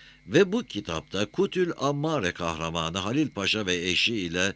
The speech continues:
Çanakkale kahramanlarından Selahattin Adil Paşa ve eşleri varlar.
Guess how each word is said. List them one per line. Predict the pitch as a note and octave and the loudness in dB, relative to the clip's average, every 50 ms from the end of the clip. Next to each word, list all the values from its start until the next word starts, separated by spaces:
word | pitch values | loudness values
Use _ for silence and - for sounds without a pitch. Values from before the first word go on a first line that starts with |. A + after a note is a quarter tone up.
| - - - - - | -4 -12 -14 -4 0
Çanakkale | - C3 D3 F3 F#3+ D#3+ - E3 D#3 D#3+ D#3+ D3+ | 2 4 4 4 4 2 2 2 2 2 2 2
kahramanlarından | - D3 C#3+ C#3 B2+ C#3+ C#3 C#3 C3+ B2+ B2+ C3+ B2+ B2 A2+ A#2+ A#2+ | 0 0 -2 -2 -2 -2 -2 -2 -2 -2 -2 -2 -2 -2 -2 -2 -2
Selahattin | A2 - - A#2 B2 B2 B2 B2 B2 - - C3 B2 | -2 0 0 0 2 2 2 2 0 -2 -2 -4 -2
Adil | A2+ G#2 A2 G#2+ G2 A2 C3+ A2+ | -2 -2 -4 -2 0 0 -2 -2
Paşa | - F2 F2 - G2+ G#2+ F#2 | -2 -2 -2 0 0 0 0
ve | G2 F#2 F#2 | 0 0 0
eşleri | F#2+ - - D#2+ F2+ F#2 G2 F2+ | 0 0 0 0 -2 -2 0 0
varlar. | E2+ E2+ E2+ E2 D#2 D#2 D#2 D#2 C#2+ - | 0 0 0 -2 -2 -2 -4 -4 -6 -10